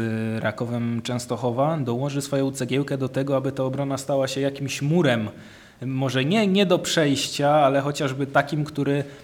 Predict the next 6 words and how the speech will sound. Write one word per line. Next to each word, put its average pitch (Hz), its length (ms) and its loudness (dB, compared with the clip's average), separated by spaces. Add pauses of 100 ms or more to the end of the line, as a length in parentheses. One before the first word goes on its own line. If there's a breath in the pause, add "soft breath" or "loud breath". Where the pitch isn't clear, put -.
będzie 160 360 2
zapewniał 143 500 -2
bezpieczeństwo, 135 1000 0
jeżeli 135 400 -2
chodzi 127 640 -2
o 120 280 0